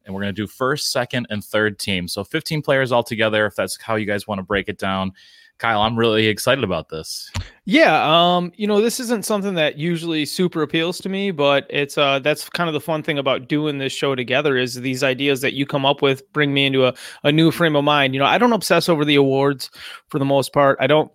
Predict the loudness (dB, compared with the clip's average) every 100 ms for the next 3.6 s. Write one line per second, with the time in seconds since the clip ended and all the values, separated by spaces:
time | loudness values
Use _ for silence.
0 | _ _ _ _ _ -20 -2 2 2 4
1 | 2 2 0 2 2 2 2 0 -4 -6
2 | -8 -12 _ -20 -20 -20 -20 -20 _ -4
3 | -2 -2 -2 -4 -6